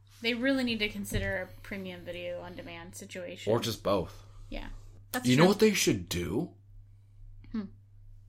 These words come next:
Speaker 2: No, never mind. That wouldn't make sense. I was gonna say, they should do, like, a thing where you literally have one fucking day to watch this. Not, like, one day, like, a week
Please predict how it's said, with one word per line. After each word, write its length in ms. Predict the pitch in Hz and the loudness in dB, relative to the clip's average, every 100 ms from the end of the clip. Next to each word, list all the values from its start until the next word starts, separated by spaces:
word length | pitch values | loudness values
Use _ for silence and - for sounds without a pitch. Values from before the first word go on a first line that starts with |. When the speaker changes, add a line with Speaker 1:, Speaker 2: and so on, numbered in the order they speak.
| - | -10
Speaker 2:
No, 440 | 87 85 87 85 - - | -4 -2 -2 -4 -6 -6
never 160 | 95 | -4
mind. 160 | 76 71 80 | -4 -6 -2
That 120 | 95 | 0
wouldn't 160 | 85 | 0
make 140 | 69 - | -4 -10
sense. 360 | 62 57 - - - - | -14 -14 -16 -18 -20 -20
I 300 | - - - | -20 -20 -20
was 80 | - | -4
gonna 100 | 123 | -2
say, 260 | 107 147 127 | 2 6 6
they 120 | 98 | 6
should 180 | 110 151 | 0 0
do, 100 | 160 | 2
like, 180 | 147 117 | 4 2
a 80 | 92 | 0
thing 360 | - 98 98 | 0 0 2
where 280 | 95 85 80 - - - - - - - - - | 2 2 0 -6 -18 -16 -18 -20 -20 -20 -18 -4
you 200 | 107 110 | 2 2
literally 480 | 85 87 92 101 104 | 2 0 2 0 2
have 340 | 92 90 80 - - | 4 4 2 -6 -16
one 480 | - 71 82 82 92 | -10 -4 0 0 -2
fucking 540 | 98 - 85 - 82 80 | -2 0 0 -2 -6 -4
day 400 | 73 69 - - - - - - - - | -6 -6 -10 -14 -20 -20 -20 -20 -20 -6
to 80 | - | -4
watch 360 | - - - - | -4 -8 -14 -12
this. 380 | - - - - - - - - - - - | -12 -12 -14 -18 -20 -20 -20 -20 -20 -20 6
Not, 100 | 156 | 8
like, 160 | 127 85 | 8 6
one 160 | 87 | -2
day, 160 | 71 - | -2 -2
like, 260 | 104 104 - | 2 2 0
a 140 | - 131 | 6 6
week 420 | 104 80 - - | 6 0 -6 -12